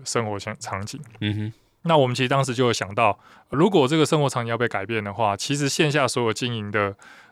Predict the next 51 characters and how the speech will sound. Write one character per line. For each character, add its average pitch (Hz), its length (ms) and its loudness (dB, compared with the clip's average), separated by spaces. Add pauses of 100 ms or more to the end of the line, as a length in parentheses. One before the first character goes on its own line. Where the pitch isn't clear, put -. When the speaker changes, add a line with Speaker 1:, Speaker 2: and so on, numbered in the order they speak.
(160)
Speaker 1:
实 156 400 -2
际 202 240 0
经 165 220 0
营 120 160 -2
的 117 100 0
场 104 280 -4
域 127 200 2 (240)
的 123 120 0
经 156 200 0
营 131 60 -2
方 127 180 0
式 117 220 -6 (300)
也 113 240 0
会 143 360 4
因 147 140 -2
为 143 140 2
线 127 180 -4
上 113 180 -4
的 104 80 -6
东 107 80 -8
西 104 60 -8
被 104 100 -8
改 - 160 -12
变。 139 200 -10 (140)
Speaker 2:
嗯 110 120 -4
哼， 104 80 -4
嗯 110 60 -4
哼。 - 20 -10 (240)
Speaker 1:
对， 104 220 0
那 131 220 0 (260)
餐 139 200 0
厅 139 120 0
当 123 120 0
然 98 100 0
是 107 120 -10
其 - 120 -8
中 156 200 -10
之 147 140 -12
一。 160 160 -14 (420)
所 214 140 4
以 208 40 4
基 214 200 0
于 196 80 2
这 185 140 4
两 123 140 2
个 110 80 -6
原 107 200 -4
则， 113 220 -4
就 120 120 -6
是 117 60 -2
说， 127 240 -6